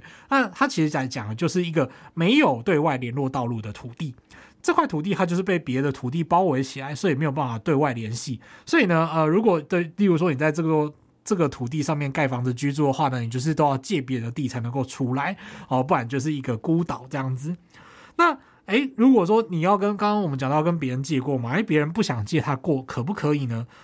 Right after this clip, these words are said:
在我们的民法规定里面有一个规定叫做代地通行权，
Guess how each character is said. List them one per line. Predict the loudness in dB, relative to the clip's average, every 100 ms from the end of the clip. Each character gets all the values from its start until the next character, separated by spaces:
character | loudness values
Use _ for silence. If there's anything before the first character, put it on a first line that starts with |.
| -20 0
在 | 2
我 | 2
们 | 0
的 | -2
民 | -4 -4
法 | -4 -6
规 | -2 -2
定 | -2
里 | -2
面 | -2 -2
有 | -4
一 | -2
个 | -2
规 | 0 -2
定 | -2
叫 | -2
做 | -2 -4 -2
代 | -2 -2
地 | -4 -6 -6 _
通 | -2 0 0
行 | -2 -4
权， | -4 -4